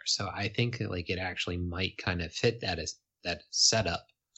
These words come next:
Um, and then the Lynn Haven Mall, like, they've really kind of, like, put in a bunch of extra stuff.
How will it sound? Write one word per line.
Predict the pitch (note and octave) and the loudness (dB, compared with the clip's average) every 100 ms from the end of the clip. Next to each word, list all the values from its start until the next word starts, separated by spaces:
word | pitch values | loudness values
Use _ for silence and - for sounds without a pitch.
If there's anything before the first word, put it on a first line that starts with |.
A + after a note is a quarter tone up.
| - - _ - | -16 -16 _ 0
Um, | F#2+ F2 F2 G#2 | 2 2 0 0
and | G2 | 2
then | F#2+ | 2
the | F2+ | 2
Lynn | F2+ C#3+ | 2 2
Haven | C#3 G#2 F2 | 4 2 0
Mall, | E2 D#2+ E2 E2 | -2 -4 -4 -6
like, | E2+ D2 - | -8 -8 -6
they've | F2+ F2 | -6 -4
really | F#2+ G2+ F#2+ D#2+ - | -4 -2 -2 -4 -4
kind | E2+ F2 | -4 -2
of, | E2 | -4
like, | E2 D#2+ - - _ _ - | -6 -10 -14 -18 _ _ 0
put | G#2+ | 4
in | G2+ | 4
a | F#2 | 2
bunch | F#2 F#2+ - | 0 2 2
of | F#2+ F2+ E2+ - - - _ _ | 2 2 0 -6 -18 -20 _ _
extra | F#2+ - B2+ | -2 0 0
stuff. | - D3 | 2 2